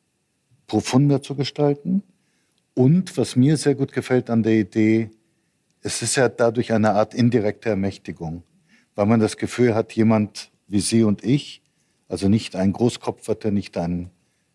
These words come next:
super Überreicher, Megareicher, nicht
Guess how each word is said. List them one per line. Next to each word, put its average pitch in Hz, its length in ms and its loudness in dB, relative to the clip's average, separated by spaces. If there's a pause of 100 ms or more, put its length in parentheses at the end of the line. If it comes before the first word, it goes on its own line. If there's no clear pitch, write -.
super 139 500 0
Überreicher, 120 800 0
Megareicher, 113 920 0 (420)
nicht - 440 -2